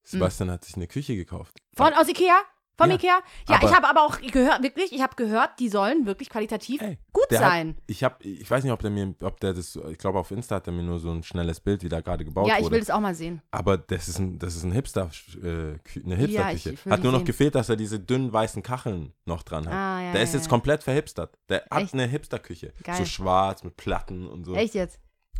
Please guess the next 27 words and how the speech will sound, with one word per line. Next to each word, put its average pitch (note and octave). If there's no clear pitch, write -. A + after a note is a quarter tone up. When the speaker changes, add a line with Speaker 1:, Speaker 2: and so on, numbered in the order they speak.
Speaker 2:
Geil. E3
Speaker 1:
Out C3+
there. C#2+
Speaker 2:
Geil. F#3
Speaker 1:
Da, -
ich, G#2
ja, B2
wir F2+
haben G#2+
ja G2+
schon A2
ein F#2
leicht G2
konkurrenzhaftes G2
Dasein D3
miteinander D3
auch C#3+
auf -
ne, G#2+
äh, -
auf G#2
einer A2+
gewissen A2+
Ebene, A#2+
wo G2+
ich G2
dachte, G2+